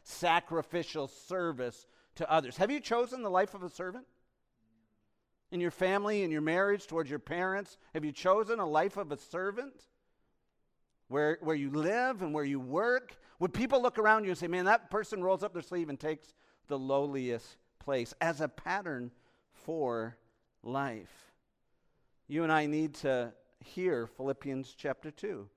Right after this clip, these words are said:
"Do nothing out of selfish ambition or vain conceit." How much of your life would have been edited well this week if you did zip out of selfish ambition or vain conceit?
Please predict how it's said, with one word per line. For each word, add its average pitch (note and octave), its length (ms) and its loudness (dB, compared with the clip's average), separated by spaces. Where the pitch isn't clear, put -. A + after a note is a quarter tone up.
"Do D3+ 180 0
nothing F3 720 -2
out C#3+ 180 0
of C#3 120 -4
selfish B2+ 580 -6
ambition A2+ 540 -8
or G#2 100 -12
vain G#2+ 340 -12
conceit." G2 640 -18
How F3+ 140 -6
much A#3 240 -2
of D#3 120 -4
your C#3+ 140 -2
life C#3 400 2
would C3+ 160 -4
have A2+ 120 -10
been A2+ 260 -6
edited A2 580 -4
well G#2+ 340 -6
this F#2+ 280 -14
week F#2+ 340 -18
if C3 220 -8
you C3+ 140 -4
did A#2 300 -8
zip A2+ 420 -4
out B2+ 120 -2
of A2+ 80 -12
selfish B2+ 540 -6
ambition A2 440 -12
or F#2+ 80 -14
vain F2 260 -16
conceit? D2+ 400 -20